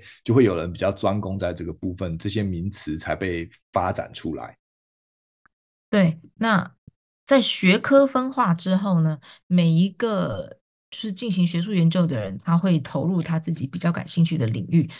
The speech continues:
Speaker 2: 那当然也有的人，他后来还是在哲学的领域。哲学其实就是思考并解释一件事物的道理，以及思考的方法嘛。所以就是通常学文学或是学一种类型的，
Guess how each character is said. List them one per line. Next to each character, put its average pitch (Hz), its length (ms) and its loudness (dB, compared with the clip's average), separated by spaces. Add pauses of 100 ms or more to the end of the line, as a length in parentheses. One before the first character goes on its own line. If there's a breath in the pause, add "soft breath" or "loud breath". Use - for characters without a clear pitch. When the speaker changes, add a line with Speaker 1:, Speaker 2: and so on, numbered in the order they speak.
(100)
Speaker 2:
那 180 80 2
当 196 160 4
然 170 160 6
也 160 120 6
有 165 180 2
的 120 100 -6
人， 113 220 -4
他 160 260 -2
后 - 280 -4
来 151 80 -2
还 135 200 -4
是 175 200 -2
在 165 420 0
哲 135 180 0
学 135 240 0
的 123 120 -4
领 - 160 -6
域。 147 120 0
哲 165 160 2
学 170 140 2
其 165 160 0
实 151 160 -2
就 160 100 -2
是 160 220 -2 (320 loud breath)
思 - 220 -4
考 170 180 0
并 180 160 4
解 156 180 -2
释 165 160 -2
一 151 60 2
件 160 220 0
事 175 260 4
物 156 100 0
的 131 120 -6
道 151 240 -4
理， 95 100 -8
以 95 120 -6
及 147 120 -2
思 165 220 -2
考 - 180 -6
的 107 80 -8
方 156 260 0
法 - 300 -6
嘛。 - 140 -8 (240 loud breath)
所 - 180 -2
以 165 180 2 (640 loud breath)
就 185 120 -2
是 175 420 2 (140)
通 220 200 -2
常 156 240 2
学 156 360 0
文 175 400 2
学 156 260 -4
或 180 140 0
是 180 120 -4
学 156 320 -4
一 180 140 0
种 143 260 -2 (460 loud breath)
类 196 320 0
型 151 460 0
的， 117 500 0